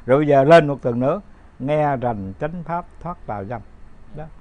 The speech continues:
Mình nghe được cái chánh pháp rồi, hiểu cái tâm là Phật rồi, thì cái tâm Phật này nó thoát tà dâm, nó đâu có dâm dục.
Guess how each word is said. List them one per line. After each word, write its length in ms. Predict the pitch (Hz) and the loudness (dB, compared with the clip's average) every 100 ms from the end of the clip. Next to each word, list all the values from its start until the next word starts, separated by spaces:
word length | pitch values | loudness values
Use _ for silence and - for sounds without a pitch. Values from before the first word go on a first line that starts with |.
| - - - - - - | -20 -20 -20 -20 -18 -8
Mình 240 | 110 131 147 | -2 0 2
nghe 220 | 175 175 | 2 2
được 160 | 131 | 2
cái 120 | 143 190 | 0 -2
chánh 240 | 220 220 | -4 -2
pháp 180 | 208 208 | -4 0
rồi, 260 | 147 135 | 0 2
hiểu 220 | 110 139 202 | 2 2 2
cái 100 | 214 | 2
tâm 240 | 175 165 | 0 -2
là 120 | 139 | -6
Phật 220 | 120 139 | -8 -6
rồi, 280 | 135 131 117 - - - | 0 2 0 -4 -20 -8
thì 160 | - 147 | 0 0
cái 120 | 190 | 0
tâm 260 | 208 185 165 | 0 0 2
Phật 200 | 139 156 | -2 -2
này 160 | 151 | -4
nó 160 | 151 202 | -6 -6
thoát 260 | 233 254 - | -6 -8 -6
tà 140 | 147 | -4
dâm, 320 | 175 185 180 | -4 -6 -8
nó 80 | 202 | -6
đâu 160 | 196 180 | -6 -6
có 120 | 196 | -6
dâm 180 | 185 165 | -4 -2
dục. 200 | 156 | -2